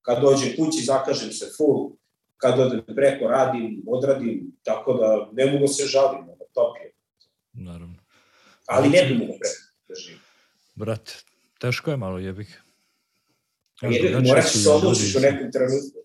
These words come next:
Speaker 2: Da.
Speaker 1: Ja sam sedam godina, sedam godina sam radio preko, dok se nisam konačno odlučio da, da, da se vratim kući, ono, dosta je. Jebi ga.
Speaker 2: Jeste, brate,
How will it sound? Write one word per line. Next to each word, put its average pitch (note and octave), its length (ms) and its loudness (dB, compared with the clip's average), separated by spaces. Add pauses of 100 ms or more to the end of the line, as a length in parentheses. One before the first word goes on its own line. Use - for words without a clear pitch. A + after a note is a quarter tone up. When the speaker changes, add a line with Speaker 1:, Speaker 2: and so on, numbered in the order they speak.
(120)
Speaker 2:
Da. F#2+ 200 -6
Speaker 1:
Ja C3+ 120 4
sam - 200 -4
sedam C#3+ 240 0
godina, A#2+ 300 -6 (800)
sedam C3+ 320 -2
godina G2 320 -8
sam - 200 -10 (480)
radio A#2+ 360 4
preko, C3+ 440 0 (320)
dok A#2 160 -4
se C3 120 0
nisam C#3 280 2
konačno D#3 420 2
odlučio B2+ 440 0
da, G#2 240 -4 (640)
da, A2 520 0 (280)
da A2+ 180 -6
se A#2+ 140 -6
vratim A#2+ 340 -2
kući, G2 380 -12
ono, - 200 -20
dosta - 340 -10
je. - 160 -16 (720)
Jebi G2 220 -14
ga. G2+ 80 -10
Speaker 2:
Jeste, C3 240 -10
brate, F#2 180 -4